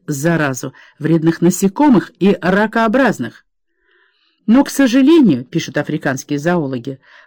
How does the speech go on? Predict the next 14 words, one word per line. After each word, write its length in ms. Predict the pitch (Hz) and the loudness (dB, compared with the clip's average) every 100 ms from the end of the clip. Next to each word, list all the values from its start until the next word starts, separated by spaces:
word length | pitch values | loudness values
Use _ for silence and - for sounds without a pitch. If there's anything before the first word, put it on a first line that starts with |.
| - | -4
крокодилы 760 | 196 240 240 233 196 285 285 | 0 0 0 0 4 4 4
порой 340 | 277 240 247 254 | 2 2 2 2
нападают 600 | 226 214 196 196 208 - | 0 -2 0 0 -2 -4
также 400 | 160 175 - 180 | -6 -4 -6 -8
и 220 | - 160 | -4 -2
на 160 | 160 | 0
людей. 600 | 160 156 139 - 123 127 _ _ _ _ _ _ _ _ _ _ _ _ _ _ 269 _ _ 339 330 330 _ _ _ _ _ _ _ | -2 -6 -10 -10 -10 -12 _ _ _ _ _ _ _ _ _ _ _ _ _ _ _ _ _ _ _ _ _ _ _ _ _ _ _
Я 240 | - 196 269 | -2 0 0
с 120 | - | 0
трепетом 560 | 285 311 311 294 302 269 | 2 2 2 2 4 4
перехожу 500 | 277 262 254 233 277 | 4 2 0 0 0
к 60 | |
третьему 420 | - 262 262 247 | 2 0 2 2
обвинению: 800 | 233 208 220 233 240 160 131 143 | 2 0 0 2 2 0 -2 -8